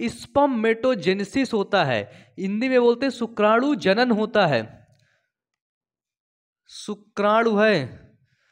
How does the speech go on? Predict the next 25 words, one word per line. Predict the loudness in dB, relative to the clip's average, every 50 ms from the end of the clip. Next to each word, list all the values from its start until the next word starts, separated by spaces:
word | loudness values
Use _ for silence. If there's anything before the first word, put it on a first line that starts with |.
| _ _ _
शुक्राणु | -16 -12 -12 -10 -8 -2 0 2 2 2 0
जनन | 0 0 0 0 0 0
होता | 0 -2 -2 0 2 2
है। | 2 2 0
शुक्राणु | -4 -8 -8 -2 0 0 0 0 0
जनन | -2 -2 -2 -2 -4
मतलब | -4 -4 -4 -2 0 -2 -2 -2
स्पर्मेटोजेनेसिस | -4 -8 -6 -6 -6 -4 -4 -6 -6 -6 -4 -4 -4 -4 -4 -4 -4 -4 0 0
होता | -2 -2 0 0 -2
है। | -2 -2 -6 -14 -20 -16 -6 -2
फिर | 0 0
वही | 2 2 2 4 6 6 6 6
स्पर्मेटोजेनेसिस | 4 4 2 0 2 2 2 2 0 0 0 0 -2 -2 -2 -4 -6 -6 -6 -8
से | -10 -8
क्या | -2 2 2
होता | 2 2 2 2 2 2
है? | 2 2 0 -2 -8 -20 -20 -16
शुक्राणु | -8 -6 -6 -4 -2 2 2 4 4 2 2
का | 2 2 2 2 0 -4 -12 -20 -20 -14
निर्माण | -8 -2 -2 -2 0 2 0 0 0 0
हो | -2 -4 -2
जाता | 0 -2 -2 -2 -4 -6
है। | -6 -6 -6
तो | -8 -6
बताइए | -2 -2 0 0 0 0 0 0 -2 -4 -4